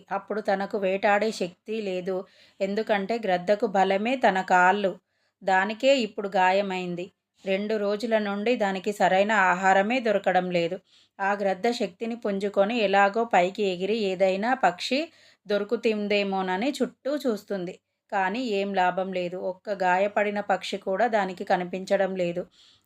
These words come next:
ఇక చేసేదేమీ లేక ఆ నొప్పితోనే ఒక చెట్టు పైన కూర్చొని ఉంటుంది. కానీ అక్కడే దానికి ఒక పెద్ద ప్రమాదం ఎదురైంది. గాయపడిన గ్రద్దను చూసిన ఒక కాకుల గుంపు దానిని పొడుస్తూ ఇంకా గాయపరుస్తున్నాయి.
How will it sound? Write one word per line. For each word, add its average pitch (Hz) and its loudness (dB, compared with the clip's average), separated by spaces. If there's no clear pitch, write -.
ఇక 208 -8
చేసేదేమీ 202 -2
లేక 185 -2
ఆ 208 -2
నొప్పితోనే 214 -2
ఒక 254 -2
చెట్టు 208 -2
పైన 214 2
కూర్చొని 208 2
ఉంటుంది. 190 0
కానీ 202 0
అక్కడే 208 -2
దానికి 196 -2
ఒక 196 0
పెద్ద 185 -2
ప్రమాదం 190 2
ఎదురైంది. 180 0
గాయపడిన 196 0
గ్రద్దను 190 0
చూసిన 190 -6
ఒక 190 -2
కాకుల 185 4
గుంపు 185 -4
దానిని 185 0
పొడుస్తూ 196 -4
ఇంకా 196 -4
గాయపరుస్తున్నాయి. 185 -2